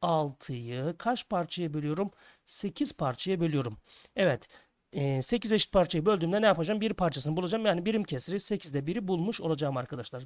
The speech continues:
Bir kere sekiz, sekiz çıkardım, on altı. İki kere sekiz, on altı çıkardım, sıfır. Evet, kaçmış arkadaşlar? On iki. Geriye,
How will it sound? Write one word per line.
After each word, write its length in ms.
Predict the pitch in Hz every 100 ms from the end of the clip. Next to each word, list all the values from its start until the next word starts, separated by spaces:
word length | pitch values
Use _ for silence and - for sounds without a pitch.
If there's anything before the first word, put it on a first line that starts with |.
| 180
Bir 160 | 254
kere 220 | 208 196 151
sekiz, 480 | - 131 220 - - _ _ - - _
sekiz 440 | - 220 - 131
çıkardım, 580 | - 220 170 135 180 214 - _
on 200 | 160 147
altı. 420 | 123 113 220 254 - - _ -
İki 260 | 247 -
kere 220 | - 185 135
sekiz, 640 | - 110 202 226 - - _ _ -
on 180 | 135 139
altı 460 | 156 180 - 214 -
çıkardım, 640 | - - 151 117 147 240 -
sıfır. 480 | - - 180 - 120 - 220
Evet, 340 | 214 135 -
kaçmış 400 | 285 - - -
arkadaşlar? 560 | 190 180 160 - 240 254
On 140 | 214 208
iki. 260 | - 120 - - - - - 147
Geriye, 640 | 127 180 233 240 156 131